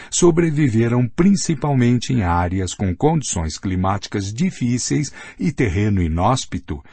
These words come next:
inadequado para a agricultura. As sociedades que se adaptaram às condições extremas de lugares como o deserto de Kalahari,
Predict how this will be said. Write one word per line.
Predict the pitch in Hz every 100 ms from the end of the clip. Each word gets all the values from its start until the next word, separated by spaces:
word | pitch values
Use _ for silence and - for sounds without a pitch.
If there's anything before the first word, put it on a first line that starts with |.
| - -
inadequado | 175 160 139 127 123 127 151 113 87
para | 85 82 82
a | 82
agricultura. | 82 87 85 92 85 107 123 107 71 - _ _ _ _ _
As | 156 170
sociedades | - 185 - 190 123 85 78 -
que | 107
se | - 110
adaptaram | 101 123 - - 87 82 87 92
às | -
condições | 123 127 107 110 101 90
extremas | 107 - 139 151 160 104 85 82
de | 90 120
lugares | 117 90 95 120 82 71 -
como | - 101
o |
deserto | 110 135 104 95 87 - 90
de | 85
Kalahari, | - 104 131 98 104 104